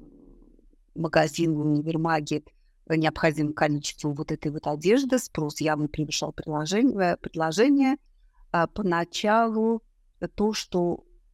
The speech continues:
было выпущено, э, под этой маркой, ну, не вызывало никакого удовольствия у покупателей, не удовлетворяло ни по качеству, ни по виду. И уже, э,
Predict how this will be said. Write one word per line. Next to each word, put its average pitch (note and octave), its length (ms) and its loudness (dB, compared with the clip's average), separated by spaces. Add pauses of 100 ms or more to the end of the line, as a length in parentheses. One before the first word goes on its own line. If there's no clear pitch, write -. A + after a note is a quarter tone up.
(160)
было E3+ 280 4
выпущено, D3+ 1080 0 (600)
э, - 40 -14 (680)
под D#3+ 180 2
этой D#3+ 220 0
маркой, D#3 600 0 (220)
ну, G#3 340 0 (600)
не E3+ 280 2
вызывало F#3 760 4
никакого E3+ 520 -2
удовольствия F3 720 0
у E3 60 -4
покупателей, - 800 -2
не D#3 200 0
удовлетворяло D#3+ 840 0
ни D#3+ 80 -4
по D#3+ 180 -2
качеству, - 500 -4
ни E3 120 -2
по F#3+ 240 2
виду. E3+ 380 0 (760)
И F#3+ 280 2
уже, G#3+ 640 2 (680)
э, E3+ 360 0